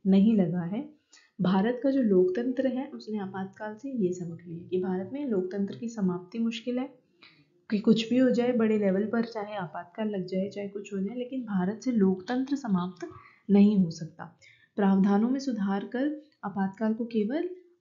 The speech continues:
आंतरिक गड़बड़ी और सशस्त्र विद्रोह की स्थिति में लगाने की घोषणा की गई। फिर इसके बाद क्या decide किया गया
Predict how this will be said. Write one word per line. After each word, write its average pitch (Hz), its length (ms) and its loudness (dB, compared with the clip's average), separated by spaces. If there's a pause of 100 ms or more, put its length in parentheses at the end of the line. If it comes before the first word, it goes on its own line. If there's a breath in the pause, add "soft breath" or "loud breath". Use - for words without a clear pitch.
(140)
आंतरिक 220 580 0
गड़बड़ी 185 640 0
और 202 200 0
सशस्त्र 262 600 -6
विद्रोह 185 400 0
की - 140 -14
स्थिति - 360 -6
में 190 140 2
लगाने 180 340 -2
की 180 60 -6
घोषणा 165 300 -4
की 151 140 -4
गई। 160 120 -8 (380)
फिर 302 300 0
इसके 214 200 -2
बाद 185 260 2
क्या 233 120 -6
decide 214 340 -2
किया 190 260 -6
गया 190 300 -8